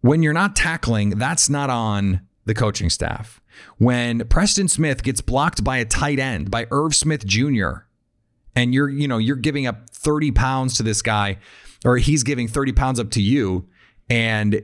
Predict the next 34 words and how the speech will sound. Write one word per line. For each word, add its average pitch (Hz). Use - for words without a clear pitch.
you're 123
just 117
getting 123
straight 131
up 110
wham 110
blocked 147
by 151
this 156
guy, 160
th-, -
that 185
stuff -
can't 165
happen. 123
You 165
can't, 175
th-, -
th-, -
the, -
the 147
players 190
have 160
to 143
do 139
the 123
thing. 117
But 156
at 156
a 143
certain 180
point, 117
the 120
talent 120